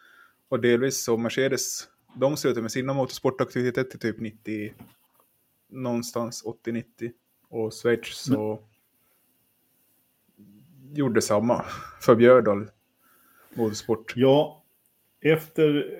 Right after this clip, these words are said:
Speaker 2: olyckan på, eh, på,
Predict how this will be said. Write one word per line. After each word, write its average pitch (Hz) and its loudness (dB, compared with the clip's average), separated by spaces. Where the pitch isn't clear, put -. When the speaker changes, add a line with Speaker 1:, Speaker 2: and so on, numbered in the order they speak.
Speaker 2:
olyckan 151 2
på, 120 0
eh, 131 -8
på, 110 0